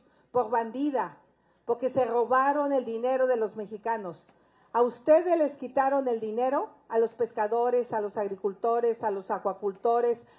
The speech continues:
a los pequeños ganaderos, para llevarlos a proyectos que no han dado resultados. Ya no le dicen el Tren Maya, le dicen el Tren Falla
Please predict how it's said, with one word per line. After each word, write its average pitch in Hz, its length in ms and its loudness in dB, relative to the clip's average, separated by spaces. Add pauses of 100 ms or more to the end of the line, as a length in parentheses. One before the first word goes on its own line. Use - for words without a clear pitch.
a 220 100 2
los 214 160 2
pequeños 240 500 -2
ganaderos, 208 580 -2 (360)
para 208 200 0
llevarlos 226 600 -4
a - 140 -8
proyectos 202 680 -6 (320)
que 214 120 -6
no 208 160 -8
han 208 180 -6
dado 196 360 -6
resultados. - 840 -18 (300)
Ya 233 120 0
no 269 120 -2
le 254 120 0
dicen 247 320 -6
el 208 120 -6
Tren 226 240 -4
Maya, 226 340 -4
le 190 100 -6
dicen 226 280 -6
el 208 140 -6
Tren 226 260 -4
Falla 214 460 -4